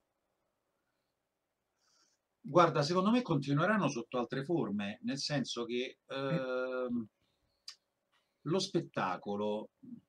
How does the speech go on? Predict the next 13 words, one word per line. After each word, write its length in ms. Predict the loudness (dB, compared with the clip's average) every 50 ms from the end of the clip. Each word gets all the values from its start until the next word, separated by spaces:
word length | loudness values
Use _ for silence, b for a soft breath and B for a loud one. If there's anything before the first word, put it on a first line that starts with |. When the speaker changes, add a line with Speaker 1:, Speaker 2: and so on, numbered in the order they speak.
| _ _ -6
Speaker 1:
nessuno 380 | -4 -4 -4 -2 -2 0 0 0
ha 40 |
inventato 500 | 0 0 -2 -4 -6 -6 -8 -8 -8 -10
niente. 640 | -10 -10 -10 -12 -14 -16 -18 -20 _ -20 -20 -20 -20 _ _ _ _ _ _ _ _ _ _ _ _ _ _ _ _ _ _ _ _ _ _ _ 2
L'hanno 260 | 4 4 6 6 4
inventato 560 | 4 4 4 4 4 4 4 6 4 2 0
tutto, 1000 | 0 -2 -2 -2 0 4 4 6 6 6 4 4 2 2 4 4 4 4 2 2
mm, 280 | 2 2 2 2 2 0 -2 -4 _ _ _ _ _ _ _ _ _ _ _ _ _ _ _ _ _ -18 -12 -6
circa 360 | -2 -2 -2 0 4 6 6
tremila 400 | 6 6 4 2 2 4 4 6
anni 240 | 6 4 4 2 0
fa. 520 | 0 0 2 2 2 2 2 0 0 -2 -4 -8 _ _ _ _ _ _ _ _ B B B B B 2
<laughs> 680 | 2 2 4 4 4 4 4 2 0 0 0 -2 -6